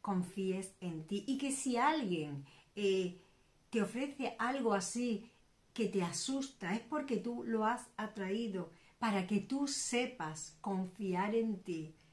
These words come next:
para que tú actives tus poderes, para que tú te alinees con la divinidad que eres. Nadie tiene más poder que tú, nadie tiene más poder que tú. Tú eres la persona más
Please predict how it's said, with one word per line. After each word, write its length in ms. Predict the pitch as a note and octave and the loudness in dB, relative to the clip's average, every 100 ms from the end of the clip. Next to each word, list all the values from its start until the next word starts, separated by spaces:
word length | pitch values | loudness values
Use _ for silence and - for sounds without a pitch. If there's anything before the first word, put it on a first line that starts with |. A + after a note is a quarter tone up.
| _ | _
para 280 | - F3+ E3 | -2 -2 0
que 140 | F#3 | -2
tú 220 | F3 A3+ A3+ | -2 0 0
actives 540 | G#3 - A#3 A#3+ A#3+ | 0 -4 -4 -4 -6
tus 140 | A#3 G#3 | -6 -6
poderes, 600 | - E3 E3+ E3+ D#3+ D#3+ - - | -6 -4 -4 -4 -6 -8 -20 -6
para 320 | A3 G3 F3+ | 0 2 2
que 120 | F3+ F3+ | 2 0
tú 300 | A#3 C4+ C4+ | 0 -2 0
te 220 | A#3 F#3 | 0 0
alinees 640 | F3 E3+ F3+ G3 F3 - - | 0 -2 0 0 0 -4 -8
con 180 | A3+ G#3 | 0 4
la 120 | F#3+ | 4
divinidad 580 | F#3+ F#3 F#3 F3+ G3+ A#3 | 4 2 2 2 2 0
que 240 | G#3+ F3+ | 0 0
eres. 260 | F3+ D#3 D3+ - - - | 0 -2 -4 -14 -20 -8
Nadie 640 | F#3+ F#3+ G#3+ F#3+ F3+ D3 D3+ - - - | -2 0 0 0 -2 -4 -10 -20 -20 -6
tiene 300 | A#3 B3 C#4 | 0 2 4
más 200 | A3+ G#3+ | 2 0
poder 420 | - G3+ G3 F#3+ | -2 -2 -2 -2
que 120 | G3 | -4
tú, 280 | F3+ F3+ E3 - _ - | -6 -6 -10 -14 _ -2
nadie 760 | A#3 A#3 B3 D4 D4 C#4 C#4 C4+ | 4 4 4 2 0 -2 -2 -4
tiene 460 | G#3+ G3 G3 G3 | 0 2 2 0
más 360 | F#3+ F3+ F#3 - | 0 0 0 -4
poder 560 | - F3+ E3+ F3 F3+ F3+ | -10 -8 -4 -2 -4 -6
que 140 | F3 | -10
tú. 340 | E3 - E3 D#3 - - - _ | -8 -6 -6 -8 -18 -20 -20 _
Tú 180 | B3+ A3+ | 2 2
eres 200 | A3+ C4 | 4 2
la 180 | G#3 F3+ | 0 0
persona 480 | E3 - G3+ F#3+ | -2 -2 0 2
más 500 | F#3+ G3 G#3 B3+ C#4+ | 2 4 4 4 0